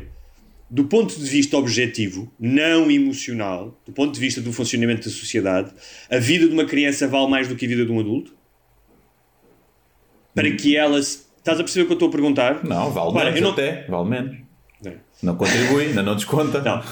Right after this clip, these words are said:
Speaker 1: vale, tá bem, mas vale, para mim vale a mesma coisa. Uma vida é uma vida, não é? Ahm, eu estava a pensar nisso. Pá, claro que tu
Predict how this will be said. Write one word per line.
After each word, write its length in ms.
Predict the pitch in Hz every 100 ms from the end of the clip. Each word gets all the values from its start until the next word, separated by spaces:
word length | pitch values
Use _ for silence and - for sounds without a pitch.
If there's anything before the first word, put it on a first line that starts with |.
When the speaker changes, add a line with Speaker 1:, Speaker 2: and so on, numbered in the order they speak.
| 120
Speaker 1:
vale, 260 | 117 127 117
tá 80 | 123
bem, 120 | 107
mas 120 | 110
vale, 260 | 123 135 131
para 220 | - 131
mim 120 | 160
vale 160 | 180 160
a 40 |
mesma 200 | 147 123
coisa. 220 | 113 92
Uma 100 | 98
vida 180 | 113 143
é 20 |
uma 120 | 143 113
vida, 280 | 92 87 90
não 100 | 107
é? 80 | - - - - - -
Ahm, 460 | 120 113 107 95 - _ _ _ _ _
eu 40 | 120
estava 180 | 156 170
a 20 |
pensar 260 | 165 156
nisso. 460 | 135 110 - 110 110 _ _ _ _ _
Pá, 120 | -
claro 280 | - 139 135
que 80 | -
tu 300 | 160 147 101